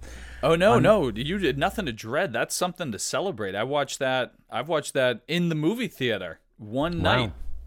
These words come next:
Speaker 1: Yeah.
Speaker 2: Wow. Okay. Well, it's, uh, I, I ordered the, uh, the special edition from, uh, Arbalos, so that, that should be,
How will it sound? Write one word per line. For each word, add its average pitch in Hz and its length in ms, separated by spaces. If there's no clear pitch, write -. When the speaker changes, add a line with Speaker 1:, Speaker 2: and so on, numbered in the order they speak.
Speaker 1:
Yeah. 143 260
Speaker 2:
Wow. 92 260
Okay. 160 300
Well, 110 140
it's, 110 160
uh, 117 140
I, 107 280
I 113 80
ordered 123 300
the, 110 180
uh, 104 120
the 98 100
special - 360
edition 90 360
from, 90 400
uh, 90 140
Arbalos, 107 500
so - 380
that, 95 180
that 113 220
should 180 240
be, 165 200